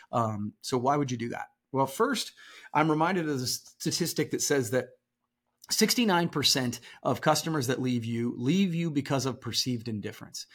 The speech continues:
So in other words, nearly seventy percent of clients that leave you leave because they just don't think you care. They don't think you'll notice. I think that's a, a really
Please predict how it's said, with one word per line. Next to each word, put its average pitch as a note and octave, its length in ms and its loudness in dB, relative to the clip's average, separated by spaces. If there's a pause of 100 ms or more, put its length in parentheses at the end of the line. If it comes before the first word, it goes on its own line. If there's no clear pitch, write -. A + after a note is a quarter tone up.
(120)
So C#3 180 0
in C#3+ 80 4
other G3+ 180 6
words, B2 340 0
nearly C#3+ 240 2
seventy F#3 340 0
percent D#3 340 -4
of C#3 80 -6
clients C#3 340 -2
that B2+ 120 -4
leave C#3+ 200 -2
you B2 240 -2
leave F3 280 2
because C3 400 -2
they C#3+ 180 0
just C#3+ 240 -6
don't C3+ 320 -4
think B2+ 220 -6
you B2 80 -6
care. A#2 360 -10
They D3 80 -2
don't F#3+ 220 -2
think D#3 160 -4
you'll C3 160 0
notice. A#2 560 -6 (540)
I D3 80 6
think F#3+ 200 2
that's D3+ 220 2
a, A#2 320 -2
a A#2 340 -8
really C#3+ 420 0